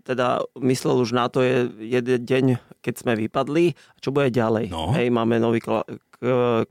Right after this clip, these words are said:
Speaker 2: Kvalifikačný
Speaker 1: kvalifikačný
Speaker 2: cyklus.
Speaker 1: cyklus. A teda, že, e, tak tú latku sme nastavili týmito majstrovstvami, že my ju už nemôžeme po-, podliezať.
Speaker 2: Mhm.
Speaker 1: Hej, to je,
Speaker 2: Mhm.
Speaker 1: tak sme
Speaker 2: Áno.
Speaker 1: si ušili
Speaker 2: Áno,
Speaker 1: bič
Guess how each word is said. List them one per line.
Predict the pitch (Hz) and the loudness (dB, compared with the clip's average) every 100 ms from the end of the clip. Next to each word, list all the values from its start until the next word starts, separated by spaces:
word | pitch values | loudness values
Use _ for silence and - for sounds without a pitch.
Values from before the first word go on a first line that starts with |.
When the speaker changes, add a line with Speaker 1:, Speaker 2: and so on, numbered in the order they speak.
| - | -10
Speaker 2:
Kvalifikačný | - | -12
Speaker 1:
kvalifikačný | 127 139 147 135 123 156 - 123 120 | -4 0 0 0 0 0 0 2 0
Speaker 2:
cyklus. | 226 185 107 | 0 0 0
Speaker 1:
cyklus. | 160 - 170 185 190 202 - - - - _ _ | -2 -2 0 2 2 2 -2 -10 -18 -20 _ _
A | - | -6
teda, | 127 123 127 | -4 0 0
že, | 113 123 123 120 | 0 0 0 0
e, | - 69 60 - | -2 -4 -6 -8
tak | - 135 - | -4 -4 -2
tú | 156 | -2
latku | 127 123 - | 0 -2 -4
sme | 127 135 | -2 0
nastavili | 123 110 - 113 117 123 | 0 -2 -2 0 2 0
týmito | 123 120 120 120 | 0 2 2 2
majstrovstvami, | 110 110 104 120 107 - 110 120 | 0 0 -2 -6 -6 -4 0 0
že | 110 | 2
my | 117 117 117 | 2 2 2
ju | |
už | 117 113 | 0 0
nemôžeme | 127 127 127 107 | 0 0 0 0
po-, | 123 117 - - | 0 -2 -4 -10
podliezať. | 120 139 131 98 - | -4 -2 -2 -4 -2
Speaker 2:
Mhm. | 113 113 | 0 2
Speaker 1:
Hej, | 113 196 160 | 2 0 -2
to | 143 | -2
je, | 143 131 | 0 0
Speaker 2:
Mhm. | 131 | 0
Speaker 1:
tak | 143 | -2
sme | - 139 233 | -2 0 2
Speaker 2:
Áno. | |
Speaker 1:
si | 156 | 2
ušili | 151 147 170 | 2 0 0
Speaker 2:
Áno, | 165 | 2
Speaker 1:
bič | 196 | 0